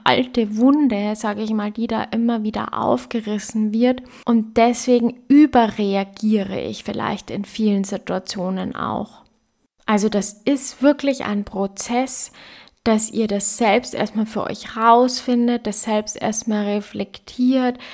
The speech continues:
euch selbst erstmal so ein bisschen unter die Lupe nehmt und das für euch herausfindet. Aber es ist ganz wichtig, weil eine schnelle Lösung gibt's in dem Fall nicht. Eine schnelle Lösung wäre zu sagen, okay, ihr trennt euch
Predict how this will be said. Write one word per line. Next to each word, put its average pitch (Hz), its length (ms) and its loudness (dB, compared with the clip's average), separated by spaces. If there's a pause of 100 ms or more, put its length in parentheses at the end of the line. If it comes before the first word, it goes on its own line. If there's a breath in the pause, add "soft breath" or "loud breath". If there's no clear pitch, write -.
(340 loud breath)
euch 220 380 0
selbst 254 680 2
erstmal 233 340 0
so 226 80 0
ein 226 80 2
bisschen 247 380 0
unter 214 260 0
die 220 160 -6
Lupe 247 400 2
nehmt 214 360 2
und 208 180 -2
das 202 100 -6
für - 300 -6
euch 208 420 -4 (180)
herausfindet. 180 1040 -6
Aber 208 240 0
es - 140 -4
ist - 360 -6
ganz 214 440 2
wichtig, 185 480 -10 (680 loud breath)
weil 214 180 6
eine 214 180 2
schnelle 277 540 2
Lösung 262 880 2 (180)
gibt's - 320 -2
in 185 180 -2
dem 180 240 -2
Fall 185 360 -4
nicht. - 360 -8 (380 loud breath)
Eine 233 100 2
schnelle 247 440 2
Lösung 254 500 4
wäre 233 320 2
zu 233 140 -4
sagen, 220 440 -2
okay, - 320 -4
ihr - 160 -2
trennt 240 400 0
euch 269 460 2